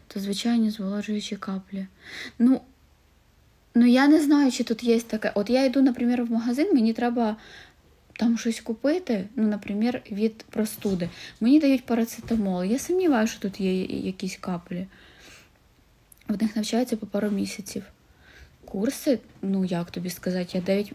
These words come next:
десять місяців, типу, у мене навчання було. От болі в глазах помагає тільки не сидіти за компом.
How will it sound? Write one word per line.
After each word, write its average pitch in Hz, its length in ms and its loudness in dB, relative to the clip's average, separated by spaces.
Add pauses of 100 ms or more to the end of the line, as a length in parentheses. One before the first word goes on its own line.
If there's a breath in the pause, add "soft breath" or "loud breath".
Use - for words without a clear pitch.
десять 196 380 -4
місяців, 202 400 -4 (180)
типу, 185 180 -10
у 175 40 -4
мене 175 220 -4
навчання 180 480 -6
було. 190 320 -8 (1200 loud breath)
От 202 60 -6
болі 220 240 2
в 220 40 0
глазах 226 360 -2
помагає 208 500 -4
тільки 202 280 -6
не 196 120 -2
сидіти 202 440 -4
за 214 60 -4
компом. 233 500 4